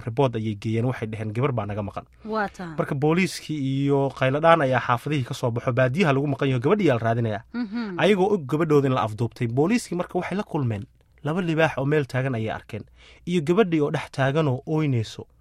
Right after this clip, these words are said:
Speaker 1: korkeedana dhiigaayo. Libaaxyadiina gabadha ayna waxna yeelan.
Speaker 2: Marka intii ay soo wadeen libaaxyadani gabadha xataa, een, iyagu isku mid inay gabadha yar cunaan.
Speaker 1: Mayna damcin. Marka nimankii booliiska waxay dhaheen, "Markaan libaaxa ku soo baxnay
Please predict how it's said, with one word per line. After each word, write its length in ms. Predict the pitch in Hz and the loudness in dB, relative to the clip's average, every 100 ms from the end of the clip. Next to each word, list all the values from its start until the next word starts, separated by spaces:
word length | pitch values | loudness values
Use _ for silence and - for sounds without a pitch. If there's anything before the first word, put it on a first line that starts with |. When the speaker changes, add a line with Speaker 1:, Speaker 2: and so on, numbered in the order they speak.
| _ _ | _ _
Speaker 1:
korkeedana 540 | - - - 139 127 127 | -8 -6 -2 0 0 -2
dhiigaayo. 460 | 143 139 120 107 - - - - | -2 -2 -2 -6 -12 -20 -20 -6
Libaaxyadiina 500 | 156 170 196 220 185 139 | -2 0 0 -2 -2 -4
gabadha 260 | 175 156 | -4 -4
ayna 160 | 151 147 | -4 -4
waxna 260 | 143 202 | -4 -4
yeelan. 340 | 190 143 113 101 - _ | -4 -4 -4 -8 -18 _
Speaker 2:
Marka 300 | 320 330 349 | -4 -2 -4
intii 220 | 392 - 349 | -4 -2 -2
ay 60 | |
soo 260 | 262 294 294 | 0 0 2
wadeen 240 | 277 269 | 2 2
libaaxyadani 540 | 240 233 - 269 220 208 | 2 0 -2 -4 -2 -4
gabadha 400 | 202 240 214 208 - | -2 -2 -2 -4 -6
xataa, 420 | 254 254 240 214 208 | -6 -6 -2 -2 0
een, 160 | 208 208 | -4 -4
iyagu 280 | 233 254 233 | -4 -4 -4
isku 200 | - 247 | -2 0
mid 140 | 247 | 0
inay 180 | 233 226 | 0 -2
gabadha 260 | 202 220 226 | -4 -4 -4
yar 100 | 202 | -4
cunaan. 240 | 214 190 | -6 -6
Speaker 1:
Mayna 380 | 156 202 214 190 | -2 0 2 2
damcin. 420 | 120 123 117 98 - | 2 0 0 -6 -6
Marka 280 | 175 - 190 | -8 -6 -4
nimankii 320 | 185 208 220 190 | -2 -4 -2 -2
booliiska 360 | 202 214 - | -2 -2 -2
waxay 200 | 202 156 | -2 -2
dhaheen, 200 | 147 156 175 | -2 -2 -4
"Markaan 160 | 165 | -4
libaaxa 360 | 156 185 180 - | -2 -2 -2 -4
ku 80 | - | -8
soo 220 | - 127 | -4 -4
baxnay 400 | 101 - 98 92 | -4 -8 -10 -12